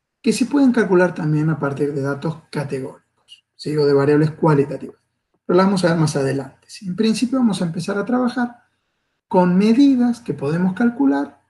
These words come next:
a partir de variables que son cuantitativas, ¿de acuerdo? ¿Sí? En este sentido, hay tres tipos de medidas que podemos calcular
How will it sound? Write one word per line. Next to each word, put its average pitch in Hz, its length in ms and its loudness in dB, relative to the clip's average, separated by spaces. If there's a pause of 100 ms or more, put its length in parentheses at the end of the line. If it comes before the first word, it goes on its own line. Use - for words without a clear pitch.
(220)
a 170 100 -8
partir 226 500 0
de 190 380 -2 (540)
variables 247 680 0
que - 120 -6
son 220 280 -4
cuantitativas, - 1400 -4
¿de 147 100 -16
acuerdo? 202 560 -6
¿Sí? 208 300 -16 (1600)
En 285 140 4
este 311 200 2
sentido, 208 720 0
hay 196 300 -2
tres 277 340 -2
tipos 147 640 -6 (160)
de 143 240 -2
medidas 139 840 -4
que 160 100 -2
podemos 151 520 -2
calcular 185 680 -4